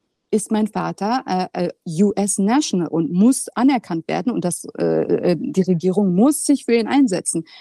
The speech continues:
Da haben wir genauso ein Problem mit der Regierung, die sich, ähm, von der Verantwortung drücken will und das nicht machen will und versuchen, das mit, mit Anwälten und so weiter zu regeln. Wir haben jetzt endlich eine, äh, letzte Woche war das eine,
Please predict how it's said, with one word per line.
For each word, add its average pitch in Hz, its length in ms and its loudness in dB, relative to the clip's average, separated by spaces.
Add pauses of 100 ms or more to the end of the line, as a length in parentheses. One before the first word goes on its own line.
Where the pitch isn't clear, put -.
(160)
Da 185 160 0
haben 202 180 4
wir 220 80 2
genauso 226 480 2
ein 175 300 -2 (240)
Problem 180 500 2
mit 170 160 -2
der 170 140 -4
Regierung, 170 480 0
die 185 160 -2
sich, - 340 -8
ähm, 170 360 0
von 170 120 -2
der 170 80 -2
Verantwortung 160 600 -4
drücken 262 360 4
will 302 200 4
und 180 100 -4
das 165 160 -6
nicht - 180 -8
machen 240 340 2
will 262 220 2 (320)
und 208 420 2 (140)
versuchen, 190 400 -4
das 180 160 -4
mit, 190 300 -6
mit 170 260 -4
Anwälten 170 420 0
und 160 100 -2
so 165 100 -4
weiter 160 280 -4
zu - 140 -4
regeln. 170 400 0 (340)
Wir 185 120 0
haben 190 160 6
jetzt 185 180 2
endlich 190 380 0
eine, 175 360 2 (260)
äh, 175 160 0
letzte 170 320 0
Woche 180 240 -2
war 175 140 0
das 165 140 -6
eine, 165 320 0